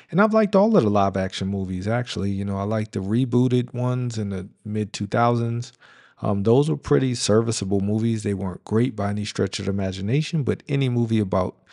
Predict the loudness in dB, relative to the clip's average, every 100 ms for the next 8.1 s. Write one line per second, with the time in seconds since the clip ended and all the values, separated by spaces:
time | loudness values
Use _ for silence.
0 | -20 _ _ -4 2 2 2 0 -2 -4
1 | -2 0 0 -2 -2 -2 -4 -4 -2 0
2 | 0 -4 -12 _ _ _ _ -2 0 2
3 | 2 4 2 0 -2 -2 -4 -6 -6 -4
4 | -4 -4 -4 -2 -4 -6 _ _ -6 -4
5 | -2 -2 -2 -2 -2 -4 -8 -8 -4 -2
6 | -4 -6 -4 -2 -4 -4 -4 -6 -10 _
7 | -20 _ _ -2 -2 -2 2 4 4 0
8 | -4